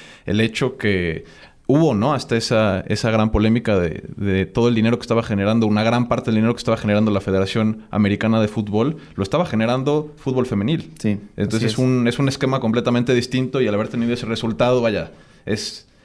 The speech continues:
Speaker 1: ya habla de, de, de una estructura, ¿no? Lo que mencionabas.
Speaker 2: Sí, pero principalmente en selección mayor Estados Unidos roba. Selecciones mayores tienen muchos años de un buen trabajo organizado en todas sus categorías.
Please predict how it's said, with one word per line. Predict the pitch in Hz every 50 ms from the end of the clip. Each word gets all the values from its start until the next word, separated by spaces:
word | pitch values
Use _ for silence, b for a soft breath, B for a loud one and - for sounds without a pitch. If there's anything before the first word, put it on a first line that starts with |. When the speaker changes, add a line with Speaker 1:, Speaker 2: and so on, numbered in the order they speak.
| b b b
Speaker 1:
ya | - 107 117
habla | 127 131 131 117
de, | 104 107 98 92 87 87
de, | 87 92 98 95 90 80
de | 82 95
una | 107 123 127
estructura, | 127 - - 110 - - 156 - 95 92
¿no? | 104 117
Lo | 107
que | - 92
mencionabas. | 92 90 - 104 104 110 110 185
Speaker 2:
Sí, | 196 196 196 - - - - - - - -
pero | 170 147 135
principalmente | 185 190 160 185 - 202 220 240 240 240 214
en |
selección | 190 165 151 - - 160
mayor | 165 165 160 160 160
Estados | 156 156 151 147 139 139
Unidos | 127 127 127 131 131 123 - - 92 -
roba. | - - 95 87 87 85 - B B B B B B
Selecciones | - - 104 107 104 - 123 131
mayores | 131 120 120 123 127 131 147 151 147 - B B B B -
tienen | - 127 127 131 135 135 139
muchos | 135 127 139 135 - 143 131 - -
años | 123 127 135 139 131 120
de | 117 113
un | 120 120 123
buen | 120 117 120 123 120 117
trabajo | 117 113 113 113 113 117 120
organizado | 110 107 104 104 98 - 113 113 113 117
en | 110
todas | - 107 110 110
sus | 107 -
categorías. | - 104 - 104 101 101 101 113 123 151 190 190 -